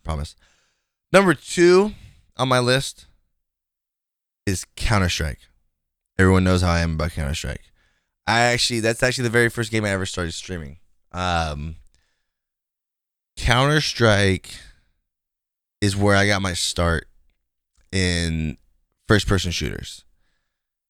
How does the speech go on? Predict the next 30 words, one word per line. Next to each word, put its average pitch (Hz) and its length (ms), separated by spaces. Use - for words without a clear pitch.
Now, 117 540
going 135 380
back, 90 560
I 98 60
mean, 101 260
even 104 240
before, 82 300
I, 95 40
I, 85 380
even 104 200
before, 92 400
uh, 78 520
World 95 200
of 87 60
Warcraft, - 560
um, 87 640
we 120 140
didn't 180 240
have 147 280
gaming 127 260
P 101 180
Cs 82 260
growing 82 240
up. 80 160
We 98 120
had, 120 160
we 120 120
played 202 220
on 170 140
Macs. - 580